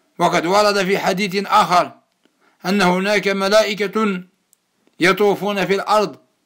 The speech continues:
ويبحثون عن أهل الذكر، فإذا وجدوا حلقة من حلقات ذكر الله تبارك وتعالى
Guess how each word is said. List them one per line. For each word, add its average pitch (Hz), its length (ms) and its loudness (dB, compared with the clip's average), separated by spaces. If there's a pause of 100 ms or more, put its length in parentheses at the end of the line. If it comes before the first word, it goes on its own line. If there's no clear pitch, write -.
(400)
ويبحثون 180 680 0
عن 185 300 -2
أهل 190 200 0
الذكر، 160 460 -2 (1120)
فإذا 202 400 2
وجدوا 196 420 0
حلقة 185 640 -2 (880)
من 160 160 -4
حلقات 196 480 2
ذكر 196 300 -2
الله 196 240 2
تبارك 190 460 -2
وتعالى 185 720 0